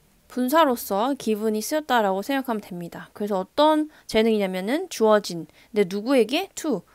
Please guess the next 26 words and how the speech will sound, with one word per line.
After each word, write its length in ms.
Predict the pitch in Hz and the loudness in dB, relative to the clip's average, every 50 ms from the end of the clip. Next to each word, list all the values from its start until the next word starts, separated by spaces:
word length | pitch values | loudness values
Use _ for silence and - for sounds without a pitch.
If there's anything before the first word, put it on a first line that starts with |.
| _ _ | _ _
few 280 | - - 285 311 339 320 | -4 -2 0 0 0 0
people이라 460 | - 302 285 - 254 220 202 196 185 | -2 -4 -4 -2 -2 0 0 0 0
나왔죠. 320 | 170 160 165 160 - - | -2 -4 -4 -4 -4 -6
Few가 440 | 220 214 - 330 359 392 392 392 359 | -6 -6 -6 -6 -6 -2 0 0 0
뭐죠? 400 | 294 208 190 190 226 294 415 - _ _ _ _ _ _ | 0 -2 -2 -2 -2 -2 -2 -4 _ _ _ _ _ _
네, 100 | - 196 | -10 -10
적은 460 | 185 - - 214 220 220 226 190 165 170 | -8 -2 0 0 2 4 2 2 2 -2
이라는 240 | - 202 202 190 190 | -4 -4 -4 -4 -6
뜻이죠. 420 | 202 190 190 - - 190 196 202 190 | -10 -14 -16 -10 -4 -2 -2 -2 -2
그래서 160 | 185 175 175 | -4 -6 -8
여기서는, 520 | 180 190 220 220 208 180 175 208 269 330 370 _ _ - _ _ _ | -6 -4 -4 -4 -4 -6 -4 -4 -6 -6 -8 _ _ -20 _ _ _
어, 120 | - 175 180 | -10 -10 -8
적은 340 | - - 220 226 311 339 302 | -2 -2 0 0 2 0 0
수의 220 | 294 254 226 214 | 0 0 0 0
사람들. 400 | 214 233 226 202 175 160 - - 185 | 0 -2 -4 -4 -4 -8 -12 -14 -14
그래서 200 | - 185 170 180 | -14 -12 -10 -10
여기 120 | 170 180 | -10 -10
그냥 240 | 185 - - 180 185 | -12 -8 -8 -8 -6
형용사로 600 | 226 294 330 349 330 285 233 180 190 240 339 427 - _ - _ _ _ - | -4 -4 -4 -2 -2 -2 -2 0 0 0 -2 -4 -8 _ -20 _ _ _ -8
not 240 | 180 170 196 240 - - | 0 2 2 2 2 0
many, 420 | 190 190 196 185 185 214 294 381 _ _ _ _ _ _ _ _ _ | -2 -2 -2 -2 -4 -6 -6 -8 _ _ _ _ _ _ _ _ _
의미상 560 | - - 214 220 240 262 247 214 185 196 202 170 | -2 2 4 4 4 4 2 -2 -4 -4 -4 -2
not 300 | 165 165 180 220 240 - _ _ - | -2 0 0 0 -2 -4 _ _ -8
many, 280 | 185 185 180 165 160 165 180 | -8 -6 -6 -6 -8 -6 -4
많지 420 | 170 170 185 202 208 208 - 277 | -2 -2 0 -2 -4 -2 -2 0
않은 380 | 240 180 175 196 226 208 160 | 0 0 0 -2 -4 -4 -6